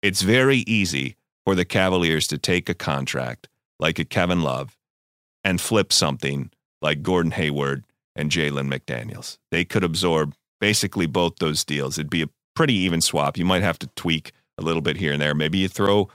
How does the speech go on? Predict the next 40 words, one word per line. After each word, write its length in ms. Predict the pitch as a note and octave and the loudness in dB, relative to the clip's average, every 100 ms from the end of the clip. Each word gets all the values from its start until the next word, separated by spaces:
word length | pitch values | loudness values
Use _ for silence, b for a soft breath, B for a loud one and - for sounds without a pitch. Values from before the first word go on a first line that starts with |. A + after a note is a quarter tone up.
| b - | b 0
couple 260 | B2 A#2 | 0 2
second-round 600 | E2+ - D2+ B1 A#1+ C2 | 0 0 -2 -4 -6 -8
picks. 260 | - A#1 - | -10 -10 -2
I 120 | D#2+ | -2
don't 160 | D2 A#1+ | -2 -6
know. 160 | B1+ - | -12 -2
'Cause 160 | F#2+ | 0
again, 400 | G#2+ A2+ D3+ F#2 F2 b _ - | 2 4 4 2 -2 b _ 2
players 440 | E3 F#3+ D3+ - | 4 6 4 4
taking 340 | - C#3+ C#3 | 4 2 4
up 200 | B2 A2+ | 2 2
salary 520 | - - A#2 B2 F#2+ F2 | 2 4 4 4 4 2
space 460 | - - D2 - - - | 0 2 0 -2 -6 -2
who 80 | A2+ | 2
don't 300 | G#2 B2 A#2 | 4 2 4
help 240 | A2+ G2 | 0 2
lead 240 | F#2+ G#2+ | 2 2
to 80 | E2+ | 0
wins 420 | D2+ G2+ D#2 C2+ - _ _ | 2 2 2 -2 -10 _ _
aren't 260 | B2+ D#3+ - | 0 2 2
really 260 | B2+ B2+ | 4 4
even 320 | A2+ A#2+ A2 | 4 2 2
hurting 380 | G2+ B2 C#3 F#2+ | 2 2 2 0
them 160 | C#2 C2 | -2 -4
that 180 | C2+ A#1+ | -6 -6
much 300 | C2 - - | -8 -8 -4
because 260 | F#3 C3+ | 0 2
their 140 | B2 C#3+ | 4 4
short-term 560 | - F#3+ - E3+ E3 | 4 4 4 4 4
objective 640 | A#2 F#2 C3+ D#3+ D#2+ D2 - _ _ _ | 2 4 2 2 -2 -4 -8 _ _ _
is 300 | E3 G3 E3+ | 4 6 6
to 140 | - | 6
be 200 | G#2+ B2+ | 4 4
bad 520 | C3+ F#2+ E3 B2 - - _ - | 4 4 4 4 0 -14 _ 0
so 140 | A2 | 4
that 220 | G#2 B2 | 4 4
they 120 | - | 2
can 220 | B2 B2 G#2+ | 4 2 4
get 300 | A#2+ D#3+ _ | 2 2 _
better 380 | E2+ C#2+ D2+ | -2 -2 -6